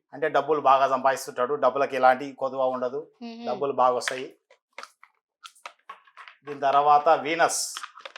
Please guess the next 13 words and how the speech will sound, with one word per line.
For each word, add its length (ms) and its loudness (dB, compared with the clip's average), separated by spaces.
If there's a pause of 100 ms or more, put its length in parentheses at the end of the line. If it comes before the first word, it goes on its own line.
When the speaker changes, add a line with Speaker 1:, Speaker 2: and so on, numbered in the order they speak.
(320)
Speaker 1:
వీనస్ 320 0
అంటే 180 0
శుక్రుడు, 500 -6 (680)
Speaker 2:
మ్మ్. 340 -14 (340)
Speaker 1:
శుక్రగ్రహం 460 2
బెబ్బాలు, 420 0
తెల్ల 260 -4
బెబ్బాలు 380 -2
ఉంటాయి 260 -10
ఇలా 180 -6
దా-, 200 -4
దా-, 280 -14
ధాన్యము. 460 -4